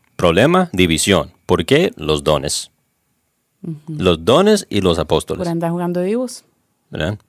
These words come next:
Speaker 1: O sea,
Speaker 2: Ujú.
Speaker 1: es-, ese
Speaker 2: Se crean muy salsa.
Speaker 1: mucha división.
Speaker 2: Ujú.
Speaker 1: Mucha división por, por, por esas cosas.
Speaker 2: Ujú.
Speaker 1: Es por sus líderes y por los dones espirituales.
Speaker 2: Ujú.
Speaker 1: Em, y eso es lo que sucedería hoy en día.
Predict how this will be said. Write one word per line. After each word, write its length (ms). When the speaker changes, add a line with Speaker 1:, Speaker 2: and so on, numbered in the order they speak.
Speaker 1:
O 100
sea, 140
Speaker 2:
Ujú. 280
Speaker 1:
es-, 180
ese 160
Speaker 2:
Se 120
crean 280
muy 120
salsa. 520
Speaker 1:
mucha 760
división. 480
Speaker 2:
Ujú. 220
Speaker 1:
Mucha 280
división 480
por, 260
por, 300
por 140
esas 200
cosas. 480
Speaker 2:
Ujú. 160
Speaker 1:
Es 180
por 180
sus 200
líderes 500
y 60
por 160
los 100
dones 280
espirituales. 800
Speaker 2:
Ujú. 360
Speaker 1:
Em, 440
y 120
eso 580
es 100
lo 120
que 240
sucedería 640
hoy 160
en 100
día. 240